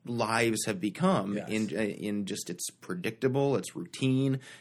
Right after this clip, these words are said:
Speaker 1: it's just over and over again. And a lot of times, you know, we lose that sort of freedom and creativity that we think of, you know, our early ancestors having, right? The ability to think outside the box. We're all stuck literally inside this little box in our phones,
Speaker 2: Mm-hmm.
Speaker 1: you know.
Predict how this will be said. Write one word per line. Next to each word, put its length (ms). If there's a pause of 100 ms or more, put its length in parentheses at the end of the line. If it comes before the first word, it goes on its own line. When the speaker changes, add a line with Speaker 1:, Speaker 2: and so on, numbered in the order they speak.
Speaker 1:
it's 300
just 300
over 260
and 100
over 180
again. 320
And 140
a 40
lot 180
of 60
times, 420 (300)
you 100
know, 100
we 140
lose 280
that 140
sort 180
of 80
freedom 320
and 120
creativity 640
that 180
we 160
think 260
of, 220 (280)
you 80
know, 140
our 160
early 340
ancestors 600
having, 480
right? 260 (400)
The 100
ability 440
to 80
think 240
outside 380
the 60
box. 380 (260)
We're 180
all 380
stuck 340 (120)
literally 540
inside 580
this 140
little 180
box 360
in 100
our 100
phones, 540
Speaker 2:
Mm-hmm. 100 (160)
Speaker 1:
you 100
know. 300